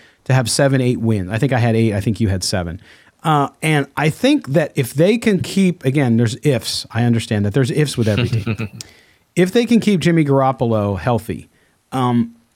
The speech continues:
Speaker 1: I think the team could surprise people. I really, I'm not sitting here being a shill. That's not what we do here. We're very honest. But, but I'm almost to the point where I believe that this team, if they can get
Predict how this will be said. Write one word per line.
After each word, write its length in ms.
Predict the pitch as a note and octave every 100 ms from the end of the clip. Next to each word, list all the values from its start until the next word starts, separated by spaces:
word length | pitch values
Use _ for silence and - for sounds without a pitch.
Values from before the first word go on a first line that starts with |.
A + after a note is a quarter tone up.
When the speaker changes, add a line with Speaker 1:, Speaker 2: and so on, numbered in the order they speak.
| -
Speaker 1:
I 140 | E3
think 280 | G#3+ D#4+ A#3+
the 80 | F#3+
team 320 | - G3 F3+
could 200 | C#3 D3
surprise 480 | - A2 A#2+ B2 A2+
people. 300 | - G2 E2+
I 100 | A#2+
really, 340 | D3 D#3+ C3+
I'm 200 | B2 C3+
not 400 | C#3+ F3+ G3 -
sitting 380 | - - F#3 E3+
here 280 | C#3+ C#3+ C#3
being 380 | A2+ C#3 D3 C3+
a 80 | A2
shill. 680 | - - E3 G#2 F2+ F3 - _ _ -
That's 160 | B2
not 180 | C#3+ D3
what 140 | A#2 A2+
we 140 | A#2+
do 240 | G2+ D3
here. 280 | F3+ A#2 A2+
We're 120 | A2
very 340 | G#2+ A#2+ A#2+ A2+
honest. 540 | C#3 F#3+ C3 A2 - - - _ _ _
But, 300 | D#3 D#3 -
but 140 | D3 -
I'm 360 | D#3+ A#3 B3+
almost 420 | A3+ G3+ F#3 F3 -
to 80 |
the 100 | D3+
point 420 | B2 - D3+ D#3 -
where 400 | B2+ B2 A#2+ -
I 200 | C#3 F3+
believe 540 | F3 E3 C#3 C3+ C3 A#2+
that 160 | A2+
this 240 | D3 D3 -
team, 400 | - E3+ C#3+ B2+
if 180 | B2 -
they 140 | E3
can 200 | D#3+ D3+
get 420 | B2 D#3+ G#3 A3+